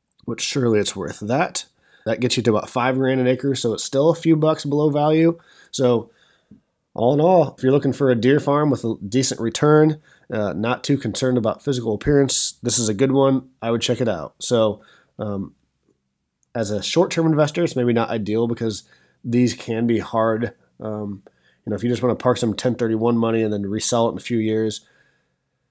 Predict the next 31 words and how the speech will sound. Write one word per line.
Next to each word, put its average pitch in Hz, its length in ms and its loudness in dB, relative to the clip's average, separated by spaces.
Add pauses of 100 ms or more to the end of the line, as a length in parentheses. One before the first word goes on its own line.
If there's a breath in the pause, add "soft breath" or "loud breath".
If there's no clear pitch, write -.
(520)
they 185 80 4
can 202 120 4
be 156 80 10
hard. 117 320 4
There's 127 160 2
not 123 160 4
a - 20 -12
ton - 220 -2
of 107 160 0
buyers 113 360 0
for 120 120 -4
this 107 160 -2
stuff. 101 400 -2 (100)
You 117 160 -2
know, 113 80 0
it - 20 0
almost 113 220 -2
takes - 220 -4
a 107 100 -2
pretty 120 240 -4
dedicated 107 580 -2
deer 110 200 -2
hunter 104 260 -4
because, 101 400 -8 (260)
you 120 60 -6
know, 110 80 -4
those 151 180 2
guys 110 220 0
realize 101 380 -4
that, 98 180 -12 (560)
um, 95 300 -12